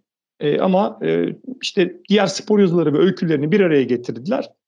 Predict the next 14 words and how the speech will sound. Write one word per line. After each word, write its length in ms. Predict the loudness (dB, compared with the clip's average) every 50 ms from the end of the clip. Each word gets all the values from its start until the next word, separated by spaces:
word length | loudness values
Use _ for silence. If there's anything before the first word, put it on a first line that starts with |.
| _ _ _ _ 0
ve, 280 | 2 2 2 0 0 0
e, 360 | 0 2 2 2 2 0 -2 -2 -2
bu 60 | -2
şekilde 400 | 0 -2 -2 -2 -2 -2 0 0
bir 60 | 0
kitap 400 | -2 -4 -2 -2 -2 -2 -2 -2
inşa 380 | -2 -2 -2 -2 -6 -6 -8 -8
ettiler. 440 | -10 -12 -12 -8 -6 -6 -6 -8 _ _ _ _ _ _ _ _ _
Kitabın 340 | -8 -2 0 2 2 2 2
kapağında 560 | 2 0 -2 0 0 0 0 0 0 0 2
da 320 | 2 0 -2 -2 -6 _ _ _ _ -4
yine 200 | -2 0 0 0
Aziz 320 | 0 0 0 0 0 0 0
Nesin'in, 720 | -2 -2 0 0 0 0 0 -2 -4 -8 -16 -20 _